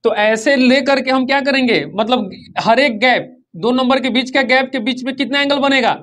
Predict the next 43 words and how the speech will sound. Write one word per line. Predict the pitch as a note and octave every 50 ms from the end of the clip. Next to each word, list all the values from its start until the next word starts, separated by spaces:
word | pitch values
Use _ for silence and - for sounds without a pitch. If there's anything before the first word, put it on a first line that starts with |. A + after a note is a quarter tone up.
| - - _ _ _ _ _
थ-, | - - - F#3+
सेंटर | - - A#3 A#3 A#3 C4+ C4 B3
से | B3+ B3 F3+ D3 - -
थर्टी, | - - G#3+ A3 G#3 B3 B3+
थर्टी | B3 - A#3 G3 G#3+
डिग्री। | F#3+ G#3 G3 E3 D3+ C3 B2 B2
समझ | - - F#3 F#3+
में | G#3+ A#3+
आ | B3+
रही | C4+
है | C4+ C4
बात | C4 C4 B3+
ना? | C4+ D4+ C#4 - - - _ _ _ _ -
ओके, | G#3+ A3 A#3 G3 - - - - _ _ _ _ _ -
पर | A3+ A#3+
हमारा | A3+ A#3 A#3 A3+ A#3+ C4
क्वेश्चन | C4+ C4 B3+ B3 B3 B3+ C#4+ C#4+ B3+
क्या | D4+ C4
है? | B3 A#3 -
अब | - G#3 A#3
इस, | B3+ B3+ B3+
जो | B3 F3 A3+ A#3+
मैं | B3+ B3+ B3
बोला | B3+ B3 B3+ C4+
इस | C#4 C4 C4
चीज | C#4 -
को | - C4+
ध्यान | G#3 G#3+ A3+ A#3+ B3
रखना। | B3 B3 A3 F#3 G3+ B3 - - - - _ _ _ _ _ _
अब | - G3 G3+
हमारा | A3 A#3 B3 B3+ C4
क्वेश्चन | B3+ B3 B3 B3 D4 C#4 C#4
क्या | - D4 C4 A3+
है | F3 F3 G#3 B3 - - _ _ _ _ _ _ _
कि | B3 B3 B3+ C4 C4+ B3+
क्वेश्चन | B3+ A#3 A3 G#3+ A3 - C#4 C4+ C4+
है | C4 A3+ F#3 F#3+ G#3+ A3+ - - _ _ _ _ _ _ _ _ _ -
कि | A#3+ B3 C4 B3+ C4 - A3+ A#3 A3+ F#3+ E3+
ग्यारह | D#3 F#3+ G3+ G#3 G#3 G#3+ A3+ A#3+ C4+ C#4+ C4
बज | A#3+ B3+ B3 B3+ -
के | - C#4 C4 A3+ F3 F3+ A3 - - - _ _ _ _ _ _ _ _ _ _ _ _ _ _ _ _ _ _ _ _ _ _ _ _ _ _ _ _ -
दस | G3 F3 E3+ G3+ G#3+ G#3 G#3 -
मिनट, | F3 D3+ B2+ B2 - - - -